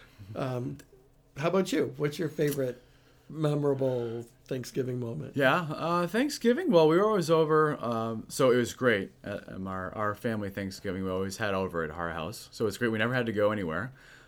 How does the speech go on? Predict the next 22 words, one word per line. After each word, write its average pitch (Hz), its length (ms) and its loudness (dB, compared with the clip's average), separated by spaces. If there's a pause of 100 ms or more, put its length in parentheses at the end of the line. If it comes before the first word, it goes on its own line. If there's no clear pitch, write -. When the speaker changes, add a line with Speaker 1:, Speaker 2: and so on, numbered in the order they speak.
Speaker 2:
uh, 104 160 -2
so 107 120 -4
that 113 100 4
was, 113 180 2
that 117 100 2
was 113 160 4
one 127 140 2
great 131 200 2
thing. 165 220 -2
Never 120 160 0
had 127 120 2
to 131 40 -2
get 131 80 0
in 123 80 0
the 135 60 -2
car, 135 340 0 (300)
uh, 107 80 -10
and, 101 300 -2
and 123 160 -2
always 123 340 0
had 104 220 -2
leftovers. 85 760 -6